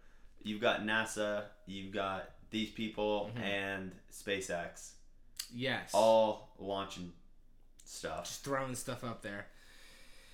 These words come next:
Speaker 2: So the flight was licensed by the F A A, which is the Federal Aviation Administration.
Speaker 1: Mm-hmm.
Speaker 2: Um,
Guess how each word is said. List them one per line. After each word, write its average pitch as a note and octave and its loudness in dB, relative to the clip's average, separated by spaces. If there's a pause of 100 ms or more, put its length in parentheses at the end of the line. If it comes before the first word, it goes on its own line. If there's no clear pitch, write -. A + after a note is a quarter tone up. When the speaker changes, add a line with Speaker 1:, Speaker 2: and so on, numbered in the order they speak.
(760)
Speaker 2:
So E3+ 6
the D3+ 4
flight F#3+ 6
was F3+ 4
licensed D#3+ 2
by C#3 4
the C3+ -4
F C3+ -2
A D3+ 4 (160)
A, A#2 -2 (200)
which B2 -10
is C3+ -4
the B2 -8
Federal C3 0
Aviation A#2+ -2
Administration. G#2+ -6 (680)
Speaker 1:
Mm-hmm. B2+ 0
Speaker 2:
Um, A#2 0